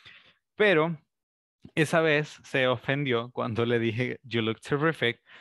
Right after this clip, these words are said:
porque ella creía que le había dicho que se veía terrible. Porque, o sea, ella es naturalmente, eh, de pelo rizado, pero ese día se lo había, se lo había planchado, ¿verdad? Y ella sabía que a mí me gustaba mucho con el pelo rizado. Entonces creyó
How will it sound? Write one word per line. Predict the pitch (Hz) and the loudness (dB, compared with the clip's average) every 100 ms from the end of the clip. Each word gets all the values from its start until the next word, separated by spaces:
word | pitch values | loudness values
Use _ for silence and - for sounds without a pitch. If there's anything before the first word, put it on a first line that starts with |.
| - - | -20 -4
porque | 147 143 143 | -2 2 2
ella | 139 | 2
creía | 139 135 127 | 2 0 0
que | 123 | -2
le | 135 | -2
había | 120 | 0
dicho | 113 127 | -2 -4
que | 135 | -6
se | 123 | -2
veía | 113 107 | 0 -2
terrible. | - 123 151 147 104 98 - _ _ | -2 -4 -4 -4 -8 -10 -16 _ _
Porque, | 117 113 | -6 -4
o | 117 | -2
sea, | 113 107 | -2 0
ella | 117 131 | 0 -2
es | 120 - - - | -6 -20 -20 -14
naturalmente, | - 123 120 117 117 113 107 135 110 - _ | -6 -4 -2 -2 -2 -4 -2 0 0 -4 _
eh, | 131 113 107 107 | -4 -2 -4 -6
de | 117 | -6
pelo | 107 113 | -4 -2
rizado, | 113 113 170 160 110 104 - - | -2 -2 0 0 0 -6 -16 -16
pero | - 120 | -4 -2
ese | 110 120 | 0 -2
día | 110 120 | 0 -2
se | 135 | -2
lo | 113 | -2
había, | 104 104 107 104 101 104 | -2 -2 -2 -2 -4 -6
se | - | -4
lo | 107 | -2
había | 101 | -2
planchado, | 101 117 123 220 190 120 | -2 -4 -2 -2 -2 -2
¿verdad? | 113 | -4
Y | 104 123 | -2 0
ella | 117 | 0
sabía | 170 160 202 | 0 0 0
que | |
a | 147 | -2
mí | |
me | 127 | -2
gustaba | 160 160 135 | -4 -2 -2
mucho | 135 127 | -2 -4
con | 196 147 | -4 -6
el | |
pelo | 113 95 | -4 -6
rizado. | 98 110 180 156 - - - - | -6 -2 0 -2 -4 -16 -20 -6
Entonces | 135 127 120 127 | -4 -2 -2 -4
creyó | - 208 208 185 | 0 2 2 0